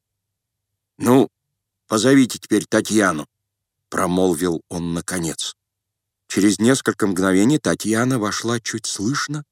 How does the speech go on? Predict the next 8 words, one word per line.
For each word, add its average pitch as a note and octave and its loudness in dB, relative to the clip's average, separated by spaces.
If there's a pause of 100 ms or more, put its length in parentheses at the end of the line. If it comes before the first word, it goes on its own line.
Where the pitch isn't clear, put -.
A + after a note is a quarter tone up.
(340)
и A#2+ 2
остановилась G2+ -6
у - -14
порога. E2+ -10 (800)
«Что - -4
прикажете, D#3+ -6
Гаврила C#3+ -4
Андреевич?» C#3 -10